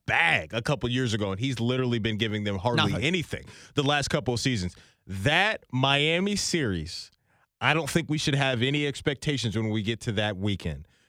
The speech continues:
Speaker 1: because you're talking about they play at home against Boston on Monday. I would venture to believe that the players are gonna push to leave to get to Miami that night,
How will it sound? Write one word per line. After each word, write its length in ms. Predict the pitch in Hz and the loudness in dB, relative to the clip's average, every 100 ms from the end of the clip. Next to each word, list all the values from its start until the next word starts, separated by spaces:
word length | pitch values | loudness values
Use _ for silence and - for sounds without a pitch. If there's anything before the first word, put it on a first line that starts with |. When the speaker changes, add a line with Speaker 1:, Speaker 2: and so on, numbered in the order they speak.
| - | -6
Speaker 1:
because 580 | 123 - 151 127 110 - - | -4 0 0 2 -2 -4 -8
you're 240 | 117 160 | -4 -2
talking 400 | - 175 147 143 | 0 0 0 0
about 400 | 123 110 104 92 - _ _ - | 0 0 0 -2 -8 _ _ -4
they 220 | 120 123 | -2 0
play 600 | - - 139 156 180 170 _ _ _ - | -2 0 0 0 -2 -6 _ _ _ 0
at 200 | 147 175 | 2 2
home 440 | 156 160 113 117 139 _ | 0 0 2 0 -4 _
against 420 | 113 120 131 156 123 | -2 0 0 -2 0
Boston 520 | 113 95 - 76 78 _ _ _ | 0 -2 -6 -10 -12 _ _ _
on 220 | 123 131 | 0 2
Monday. 460 | 127 113 90 73 76 _ _ _ _ _ _ _ _ _ _ 139 | 2 2 0 -2 -10 _ _ _ _ _ _ _ _ _ _ 2
I 140 | 180 | 2
would 300 | 202 190 127 | 2 0 -2
venture 580 | 104 95 180 190 - 202 | -4 0 0 0 -2 0
to 160 | 214 | 0
believe 680 | 160 156 131 127 80 71 - - _ _ _ _ _ _ _ _ _ _ _ _ _ - | 2 0 2 0 0 -6 -14 -20 _ _ _ _ _ _ _ _ _ _ _ _ _ -4
that 140 | 143 | 0
the 60 | 143 | 0
players 380 | - 170 190 170 | 2 2 2 0
are 40 | |
gonna 180 | 151 139 | 0 0
push 280 | 113 160 143 | 0 -2 0
to 100 | 143 | -2
leave 240 | 120 131 | 0 0
to 80 | 123 | 0
get 160 | 117 120 | -2 -2
to 80 | 120 | -2
Miami 380 | 113 107 107 | 0 0 0
that 220 | 92 87 73 | 0 -2 -4
night, 180 | 69 | -14